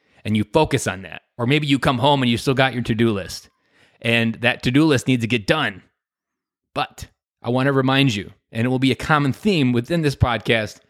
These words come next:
is reminding you, you are not a human doing. You are a human being. And a human being is what fatherhood looks like. It is what coming home looks like. It is what making that feeling of home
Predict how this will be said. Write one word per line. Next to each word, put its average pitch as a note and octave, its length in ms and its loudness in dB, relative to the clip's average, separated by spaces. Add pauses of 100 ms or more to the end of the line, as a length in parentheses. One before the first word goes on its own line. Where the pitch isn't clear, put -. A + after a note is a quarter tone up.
(440)
is A2+ 160 -6
reminding D3 540 2
you, A#2+ 180 2
you A#2 240 2
are C#3+ 80 2
not F3 240 2
a E3 40 0
human C#3+ 440 0
doing. A2+ 460 0 (460)
You C3 160 0
are C#3+ 60 2
a C3+ 40 -4
human C#3 360 0
being. A2 540 0 (760)
And B2+ 100 -6
a B2 40 -2
human C#3 320 0
being C3 520 2 (480)
is B2 140 -4
what B2+ 220 -2
fatherhood C#3 440 2
looks C3 200 0
like. - 280 -10 (920)
It D3+ 100 2
is C#3 100 2
what B2+ 260 -2 (200)
coming D3 280 0
home C#3+ 420 2
looks G#2+ 280 -4
like. C#2+ 260 -12 (640)
It C3 100 2
is C#3+ 140 2
what C#3+ 280 0 (320)
making E3+ 360 -2
that C#3 180 0
feeling D#3+ 560 2 (420)
of G#2+ 120 -6
home C3 440 0